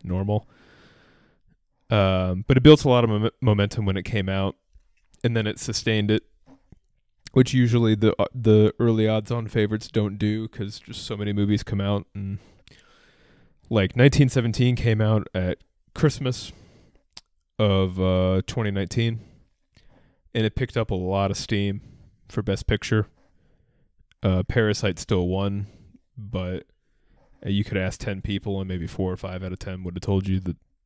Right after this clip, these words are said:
nineteen seventeen would win. But yeah, Nomadland cleaned up. Um,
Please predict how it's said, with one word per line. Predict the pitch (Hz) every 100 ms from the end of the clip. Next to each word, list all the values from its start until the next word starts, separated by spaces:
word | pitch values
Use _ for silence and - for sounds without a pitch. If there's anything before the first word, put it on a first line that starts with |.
| _ _ _ _ _ _ -
nineteen | 104 98 101
seventeen | 95 101 90 - 95
would | 92 92
win. | 92 98 98 - _ _ - _ _ _ _ _ _ _ _ _ _ _ -
But | -
yeah, | 101
Nomadland | 101 110 107 104 104 98
cleaned | - 110 98 98
up. | 98 98 _ _ _ _ _ _ _ _ _ _ -
Um, | 98 95 92 92 92 92 92 92